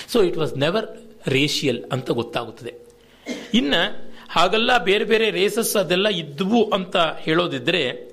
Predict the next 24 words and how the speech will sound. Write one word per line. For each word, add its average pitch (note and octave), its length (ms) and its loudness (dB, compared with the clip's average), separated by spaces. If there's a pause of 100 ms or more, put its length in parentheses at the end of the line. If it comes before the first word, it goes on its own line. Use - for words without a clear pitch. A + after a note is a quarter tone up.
ಈಚೆಗೆ F3+ 800 0 (960)
ಪಾಪ್ಯುಲೇಷನ್ A3 680 0
ಜೆನೆಟಿಕ್ಸ್ - 500 -2
ಮಾಡಿರೋದ್ರಿಂದ D#3 640 -2 (720)
ನಮ್ಮ F3+ 200 0
ದೇಶದಲ್ಲಿ E3+ 760 2 (100)
ಸುಮಾರು F3 320 0
ನಲವತ್ತು G3+ 480 0
ಸಾವಿರ G3 360 0
ವರ್ಷಗಳಿಂದ C#3 540 -2
ಯಾವ F3 540 2
ಮೈಗ್ರೇಷನ್ನು F3 840 0 (240)
ದೊಡ್ಡ D3 240 4
ರೀತಿಯಲ್ಲಿ F3 500 2
ಆಗಿ D#3 240 0
ಯಾವ C#3+ 280 0
ಜನಾಂಗವೂ D#3+ 540 0
ಬಂದಿಲ್ಲ C3+ 440 0
ಅಂತ A#2 200 -2 (420)
ಮಾಲಿಕ್ಯುಲರ್ G3 580 2
ಜೆನೆಟಿಕ್ಸ್ C#3+ 460 -6
ಇಂದ A#2 100 -6
ನಮಗೆ F3 260 -4
ಗೊತ್ತಾಗಿದೆ. A2+ 580 -6